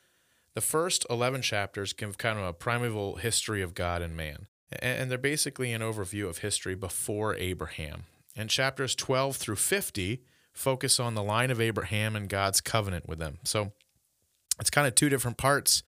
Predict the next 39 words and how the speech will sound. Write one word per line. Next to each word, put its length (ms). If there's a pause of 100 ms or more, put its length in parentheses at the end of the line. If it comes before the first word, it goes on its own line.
(140)
The 60
first 300
part 280
covers 320
a 60
whole 180
bunch 240
of 40
years. 400 (140)
The 80
second 380
part 240
also 340
covers 300
a 40
lot 220
of 60
years, 320
but 100
it's 120
a 40
little 300
more, 400 (100)
uh, 160
in 160
depth 280
with 80
the 80
patriarchs, 840
the, 180
the, 240
the 200
early 340
fathers 600 (120)
of 140
the 60
people 320
of 100
Israel. 480